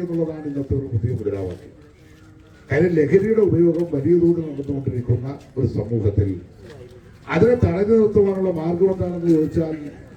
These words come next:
വേറെ ക-, ക-, ഒരു പോലീസ് കേസെടുത്ത് ജയിലിലാക്കിയൊന്നും പരിഹാരം ഉണ്ടാക്കാൻ കഴിയില്ല.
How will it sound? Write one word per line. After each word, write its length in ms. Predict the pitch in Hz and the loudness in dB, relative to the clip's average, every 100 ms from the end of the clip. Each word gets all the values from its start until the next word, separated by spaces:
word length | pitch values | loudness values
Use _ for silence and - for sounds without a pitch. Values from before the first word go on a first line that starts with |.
| - - 135 | -20 -8 -2
വേറെ 260 | 151 175 175 160 156 | 0 2 2 2 -2
ക-, 140 | 131 131 | -8 -4
ക-, 100 | 135 | -2
ഒരു 120 | 131 131 - | 0 2 4
പോലീസ് 360 | 147 180 170 175 | 4 4 4 4
കേസെടുത്ത് 540 | 143 156 - 175 170 175 151 | 2 2 2 0 0 0 0
ജയിലിലാക്കിയൊന്നും 800 | 147 165 165 160 165 156 156 151 160 156 | 0 0 -2 -2 -2 -4 -6 -14 -18 -4
പരിഹാരം 380 | 120 135 147 156 | -2 -2 -6 -6
ഉണ്ടാക്കാൻ 340 | 135 135 123 127 110 | -8 -10 -8 -10 -8
കഴിയില്ല. 320 | 92 87 | -10 -10